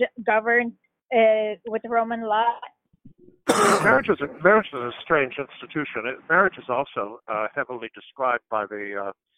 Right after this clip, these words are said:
Speaker 2: by the jurists. Um, marriage is, um, in some respects,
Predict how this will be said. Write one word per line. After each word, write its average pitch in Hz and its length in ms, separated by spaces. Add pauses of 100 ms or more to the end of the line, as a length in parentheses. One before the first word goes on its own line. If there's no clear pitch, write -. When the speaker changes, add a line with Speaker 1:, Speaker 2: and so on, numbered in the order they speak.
(220)
Speaker 2:
by 107 160
the 104 120 (120)
jurists. 107 380 (180)
Um, 120 140 (520)
marriage 190 400
is, 139 160 (260)
um, 127 200 (100)
in 143 120 (120)
some 208 180
respects, - 500